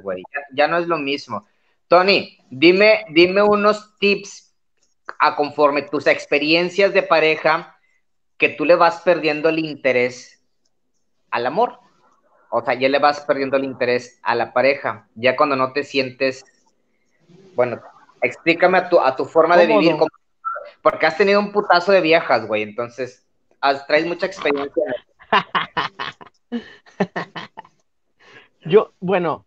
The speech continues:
Speaker 2: en, en mi caso, eh, creo que, eh, tener, tener la co-, la comunicación con tu pareja es algo muy esencial, pero creo que el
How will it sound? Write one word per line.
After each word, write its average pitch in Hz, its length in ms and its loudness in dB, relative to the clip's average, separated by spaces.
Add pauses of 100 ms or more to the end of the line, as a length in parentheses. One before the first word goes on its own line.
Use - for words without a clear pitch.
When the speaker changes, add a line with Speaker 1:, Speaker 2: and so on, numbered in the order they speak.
Speaker 2:
en, 196 240 -6
en 202 160 -2
mi 202 120 -2
caso, - 640 0
eh, 165 500 -2
creo 170 280 -4
que, 147 800 -6 (1120)
eh, 156 100 -12 (360)
tener, 240 280 0 (320)
tener 240 260 2
la 330 120 -4
co-, - 200 -8
la 202 200 6
comunicación 196 760 -2
con 247 160 -2
tu 226 140 -8
pareja 180 380 0
es 196 140 -4
algo 180 200 0
muy 175 960 -2 (640)
esencial, 147 760 0 (600)
pero 208 420 6 (760)
creo 226 280 4
que 247 380 6
el 196 440 2